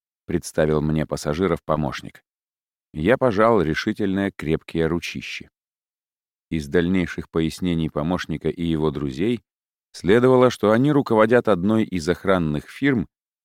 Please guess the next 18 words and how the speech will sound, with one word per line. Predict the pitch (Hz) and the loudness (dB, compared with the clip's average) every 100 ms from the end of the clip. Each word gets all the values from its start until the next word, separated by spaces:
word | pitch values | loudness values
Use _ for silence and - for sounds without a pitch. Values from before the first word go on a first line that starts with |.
| - | -20
в | |
чьём | - 131 135 127 | -2 4 4 6
наименовании | 117 110 104 98 87 120 135 123 120 | 4 4 4 4 2 0 0 0 -2
упоминается | 98 92 85 87 107 101 - 90 | -4 -2 0 0 0 -2 -2 -2
обозначение | 82 82 85 80 98 95 85 85 | 0 0 0 -2 -2 0 0 -2
их | 80 - | -6 -10
славного | - 71 73 73 71 71 | -10 -4 -4 -2 -4 -4
подразделения. | 71 69 69 60 67 67 62 - - - _ _ _ _ _ _ _ - | -6 -6 -8 -8 -8 -6 -6 -10 -18 -20 _ _ _ _ _ _ _ 2
Однако | 110 180 202 | 2 4 4
занимались | 170 175 156 156 143 139 | 4 4 6 6 4 2
отставники | - - 123 127 120 120 | 0 2 4 4 4 4
не | 110 110 | 4 4
столько | 107 - 110 - 107 | 2 2 0 4 2
охраной, | 104 131 131 90 73 | 2 2 2 2 -2
сколько | - 98 - 85 | 0 0 0 -4
крышеванием | 90 90 - 101 123 120 104 95 | -2 -2 0 0 2 0 0 2
подопечных | 92 92 - 101 - 92 80 | 4 2 2 -2 -2 -6 -4
бизнесменов, | 90 90 98 - 92 67 55 | -4 -2 -4 -4 -4 -4 -8